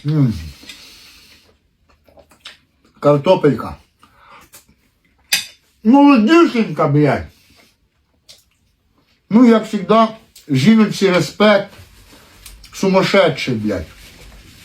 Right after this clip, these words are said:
Любить вона мене, я так поняв, блядь.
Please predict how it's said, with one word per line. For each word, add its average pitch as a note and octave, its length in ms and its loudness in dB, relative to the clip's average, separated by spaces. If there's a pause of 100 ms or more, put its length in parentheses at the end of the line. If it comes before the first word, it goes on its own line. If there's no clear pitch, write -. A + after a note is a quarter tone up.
(600)
Любить G#3 360 0
вона E3 240 -2
мене, D3 180 0
я C3+ 100 0
так - 260 -6
поняв, A2+ 340 -4
блядь. F2+ 240 -12